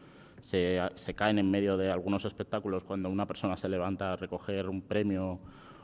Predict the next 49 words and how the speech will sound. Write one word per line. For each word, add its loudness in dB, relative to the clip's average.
o 0
alguna 2
cuestión 4
y 8
entendemos 2
que -2
se -2
trata 0
solo 2
de 4
fijarlos -2
a 0
la 0
estructura, 0
no -2
es -6
una 0
acción -4
que -6
requiera -6
mucho -6
esfuerzo. -14
Para 6
la 4
Concejalía 4
de 8
Recursos 0
Humanos, 4
Empleo, 4
Desarrollo 2
Económico 0
y 4
Vivienda, 4
queremos 0
obtener 0
información 2
sobre 6
el 4
tiempo 6
medio 8
de 6
concesión 2
de 4
la 4
licencia 0
de 0
construcción 0
de 4
vivienda 4